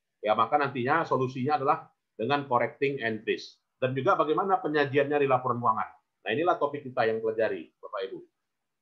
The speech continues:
Nah, jadi worksheet ya. Jadi worksheet di sini sifatnya multiple kolom. Ya, jadi kolom berganda ya kan untuk menj-, menja-, menyajikan laporan keuangan.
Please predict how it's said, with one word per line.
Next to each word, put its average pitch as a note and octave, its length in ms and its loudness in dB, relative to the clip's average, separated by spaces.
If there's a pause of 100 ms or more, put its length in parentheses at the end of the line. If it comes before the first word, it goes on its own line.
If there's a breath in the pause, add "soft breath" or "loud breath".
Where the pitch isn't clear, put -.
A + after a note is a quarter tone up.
(720)
Nah, B2+ 160 2
jadi E3+ 160 8
worksheet - 480 6
ya. C#3 240 0 (240)
Jadi C#3+ 240 6
worksheet F3+ 400 6
di D3+ 80 -6
sini E3 280 4 (520)
sifatnya G3+ 480 0
multiple F3+ 640 2
kolom. E3+ 400 4 (320)
Ya, G#2 160 -8
jadi D#3 480 2 (640)
kolom E3+ 320 6
berganda D#3 800 4
ya A2 160 -2
kan D#3+ 160 0
untuk D3+ 320 0
menj-, D#3 320 -4 (160)
menja-, D3 480 2
menyajikan D3 800 2
laporan D3 400 4
keuangan. C#3+ 480 0